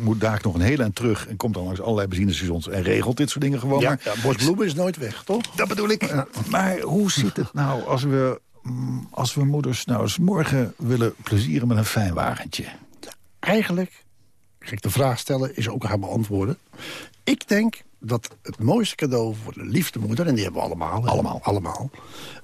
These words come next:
Speaker 2: Eh, John Lennon, dat zegt de meeste moeders wel wat.
Speaker 1: Die heeft gezongen
Speaker 2: Die heeft,
Speaker 1: vroeger.
Speaker 2: ja, en
Speaker 1: Ja,
Speaker 2: veel
Speaker 1: ja,
Speaker 2: liedjes
Speaker 1: ja,
Speaker 2: ook.
Speaker 1: ja, ja. Hij was
Speaker 2: Ja,
Speaker 1: niet,
Speaker 2: was
Speaker 1: een niet onverdienstelijk zanger,
Speaker 2: Nee,
Speaker 1: was
Speaker 2: hij heeft
Speaker 1: dat,
Speaker 2: ook
Speaker 1: ja.
Speaker 2: in bed gelegen,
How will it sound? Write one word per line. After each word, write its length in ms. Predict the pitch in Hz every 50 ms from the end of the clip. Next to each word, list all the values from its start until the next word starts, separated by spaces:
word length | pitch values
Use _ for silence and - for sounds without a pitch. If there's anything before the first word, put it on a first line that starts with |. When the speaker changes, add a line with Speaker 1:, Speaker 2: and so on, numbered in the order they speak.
| - -
Speaker 2:
Eh, 120 | - 107 101 95 92 90 - - - - - - - -
John 240 | - - 165 180 160
Lennon, 320 | 147 127 107 98 92 98 104
dat 160 | - 123 -
zegt 200 | - 135 113 -
de 60 | - 110
meeste 360 | 104 113 120 110 - - 110
moeders 340 | 101 117 123 120 113 101 -
wel 160 | 107 87 87
wat. 280 | 87 85 85 - - -
Speaker 1:
Die 180 | 110 110 113 90
heeft 220 | 92 107 104 -
gezongen 420 | - 98 85 95 95 101 95 90 - _ _ - -
Speaker 2:
Die 80 | - 92
heeft, 40 | 90
Speaker 1:
vroeger. 220 | 90 87 85 - - - -
Speaker 2:
ja, 300 | - 104 101 110 120 123
en 80 | - 139
Speaker 1:
Ja, 120 | 123 -
Speaker 2:
veel 100 | - 160
Speaker 1:
ja, 60 | 170 160
Speaker 2:
liedjes 280 | 151 131 - - - 85
Speaker 1:
ja, 80 | -
Speaker 2:
ook. 60 | 98 98
Speaker 1:
ja, 80 | -
ja. 40 | - 78
Hij 80 | -
was 100 | - 95
Speaker 2:
Ja, 60 | 123
Speaker 1:
niet, 140 | 147 156 151
Speaker 2:
was 80 | 151 135
Speaker 1:
een 100 | 127 147
niet 180 | 156 190 220 -
onverdienstelijk 580 | 160 165 156 139 147 143 139 117 117 110 92
zanger, 240 | - 92 87 85 82
Speaker 2:
Nee, 80 | 107 113
Speaker 1:
was 80 | 107
Speaker 2:
hij 100 | 92 92
heeft 120 | 98 101 -
Speaker 1:
dat, 120 | 131 127
Speaker 2:
ook 60 | 80
Speaker 1:
ja. 60 | - - -
Speaker 2:
in 120 | - 107 98
bed 180 | 127 139 -
gelegen, 480 | - - 127 123 127 127 120 120 127